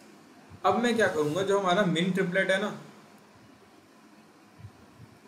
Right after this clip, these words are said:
अब मैं कंपैरिजन करूँगा। कैसे कंपैरिजन करूँगा, if R minus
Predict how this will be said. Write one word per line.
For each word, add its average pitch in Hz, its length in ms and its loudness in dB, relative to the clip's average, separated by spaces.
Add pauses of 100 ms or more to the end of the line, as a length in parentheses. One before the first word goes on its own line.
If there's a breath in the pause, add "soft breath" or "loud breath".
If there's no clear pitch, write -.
(640)
अब 175 80 4
मैं 175 260 0 (520)
कंपैरिजन 160 440 0
करूँगा। 131 400 -4
कैसे 156 220 -4
कंपैरिजन 180 420 -6
करूँगा, 180 380 -4 (640)
if 208 200 2 (840)
R 151 160 6 (120)
minus 190 280 -2